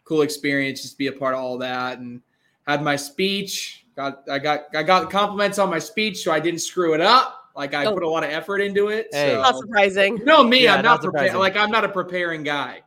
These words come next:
Speaker 1: right? And
Speaker 2: Yeah,
Speaker 1: I
Speaker 2: that's
Speaker 1: prepared
Speaker 2: true.
Speaker 1: for this. Like, I watched a lot
Speaker 3: Like
Speaker 1: of videos. Well, yeah, I didn't wanna write, like, uh,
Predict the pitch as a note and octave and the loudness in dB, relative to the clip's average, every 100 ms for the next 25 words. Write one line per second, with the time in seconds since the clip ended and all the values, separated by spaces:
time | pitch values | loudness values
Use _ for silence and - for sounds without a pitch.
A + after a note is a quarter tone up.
0 | _ C3 C#3+ D#3+ - F3 A3 G#3+ B3+ E3 | _ -8 -8 -8 -6 2 2 2 -4 -2
1 | - F#3 C#3+ C3 - - - C3+ B2+ B2 | -2 -2 -6 -18 -20 -20 -18 -12 -12 -14
2 | _ _ _ _ - C#3+ F3+ G3+ A3 D#3+ | _ _ _ _ -8 -2 0 0 2 2
3 | C#3 F3 G3+ A3+ A3 A#3+ B3+ G#3+ C4+ C#4 | 2 -2 -4 -4 -2 -2 0 -2 -2 -6
4 | B3+ G#3 G3+ G3+ F#3+ F3+ E3+ E3+ D3+ C#3 | -4 -4 -2 -4 -6 -6 -6 -6 -6 -6